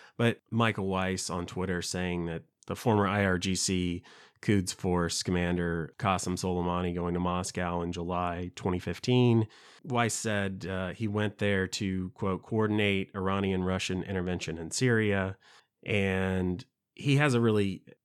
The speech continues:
unique perspective on this because Weiss covered a lot of this, I know, for the Daily Beast at the time, and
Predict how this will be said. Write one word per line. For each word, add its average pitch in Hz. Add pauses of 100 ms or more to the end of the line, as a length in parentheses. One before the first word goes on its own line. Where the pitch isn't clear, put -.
(120)
unique 110
perspective 98
on 90
this 87
because 87 (200)
Weiss 104
covered 90 (280)
a 123
lot 104
of 92
this, 90
I 95
know, 90
for 87
the 90
Daily 90
Beast 92
at 87
the 85
time, 90
and 82